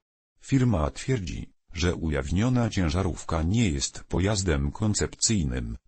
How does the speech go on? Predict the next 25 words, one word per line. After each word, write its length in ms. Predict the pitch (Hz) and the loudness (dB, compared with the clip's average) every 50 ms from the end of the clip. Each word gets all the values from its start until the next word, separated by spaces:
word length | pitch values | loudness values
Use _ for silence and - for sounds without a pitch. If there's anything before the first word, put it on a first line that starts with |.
| _ - | _ -4
to 180 | - 139 143 | -2 -2 0
prawdziwa 560 | 143 - 123 120 107 87 80 78 67 73 71 69 | 0 0 0 0 0 0 -2 -2 0 -2 -2 -2
okazja. 640 | - - - 76 78 78 71 64 65 60 57 55 - - _ - - | -4 -4 -4 -2 -2 -2 -2 -4 -6 -6 -8 -10 -12 -14 _ -14 -10
Dwa 200 | 92 - - 127 | -8 -4 -4 -4
tysiące 480 | - - 120 - 98 78 73 - 92 95 | -2 -2 -2 -2 -2 -2 0 0 -2 -2
dwadzieścia 640 | 82 85 95 120 - 113 135 131 - - - 113 95 | 0 0 0 0 0 0 -2 -2 -2 -2 -2 0 0
jeden 360 | 78 64 64 64 76 80 90 | 0 0 0 0 0 2 2
R 180 | 110 127 123 | 2 2 2
jeden 480 | 101 76 82 101 104 95 80 78 85 78 | 2 2 2 2 2 2 2 0 0 -2
T 240 | - - - 65 64 - _ - | -2 -2 -2 -2 -2 -6 _ -8
przy 200 | - - 85 73 | -4 -2 -2 -2
dwieście 540 | 69 71 80 95 101 - - - - 82 73 | -2 0 0 0 0 -2 -4 -2 -2 -2 0
piętnaście 800 | - 78 69 - 95 110 123 120 - - - - - 104 98 98 | 0 -2 -2 0 -2 -2 -2 -2 -6 -8 -8 -4 -2 0 0 0
przecinek 720 | - - - - 90 - - 110 110 107 101 95 90 - - | -2 -2 -2 -2 -2 0 2 2 2 4 2 2 0 -2 -4
sześć 440 | - - 127 98 - - - - | -4 -2 -2 -2 -4 -6 -8 -8
cala 380 | - - 135 139 131 123 113 101 | -4 -2 0 2 2 2 2 2
długości 600 | 90 82 78 78 80 98 107 - - - - 98 | 0 -2 -4 -2 0 0 2 2 0 0 0 -2
załogi. 540 | 82 85 85 95 85 78 90 98 73 73 80 | 0 2 2 2 4 4 2 2 2 0 -4
Cap 280 | - - 98 98 - 104 | -4 -2 -4 -2 0 0
R 140 | 101 101 95 | 0 0 2
jeden 440 | 85 92 117 113 113 110 95 92 | 2 2 2 2 2 2 2 2
T 160 | - - 80 80 | 0 0 0 2
ma 120 | 78 78 | 2 2
idealny 540 | 82 78 73 78 76 76 76 73 73 71 76 | 0 0 0 0 0 2 2 2 2 2 2
rozmiar, 580 | 92 104 82 73 71 67 73 78 73 67 69 | 2 0 0 0 0 0 2 0 0 0 -2